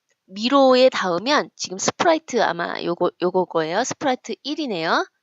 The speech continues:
미로에 닿으면 아웃이에요. 한번 닿아볼게요. 그랬더니 소리가 좀 나고, 이런 거,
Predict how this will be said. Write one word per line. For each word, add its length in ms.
미로에 400
닿으면 460
아웃이에요. 480
한번 180
닿아볼게요. 560
그랬더니 600
소리가 440
좀 220
나고, 540
이런 420
거, 380